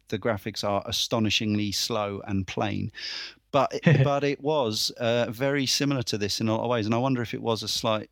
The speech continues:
Speaker 1: a slight influencer. Um, you are sneaking around a building with lots of security, and there are monsters, and you have this first-person interface clicking on the world. Um, that game, I,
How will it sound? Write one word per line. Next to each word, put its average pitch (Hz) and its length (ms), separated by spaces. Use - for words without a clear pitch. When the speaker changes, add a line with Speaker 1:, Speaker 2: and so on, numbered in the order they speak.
Speaker 1:
a 107 60
slight 120 280
influencer. 98 760
Um, 101 500
you 107 180
are 104 140
sneaking 104 480
around 104 220
a 95 40
building 107 440
with 98 120
lots - 240
of 98 60
security, 123 640
and 104 120
there 95 120
are 92 40
monsters, 107 720
and 101 680
you 101 140
have 95 240
this 98 180
first-person 104 640
interface 101 460
clicking - 320
on 101 80
the 101 80
world. 104 320
Um, 110 360
that 123 220
game, 113 240
I, 110 180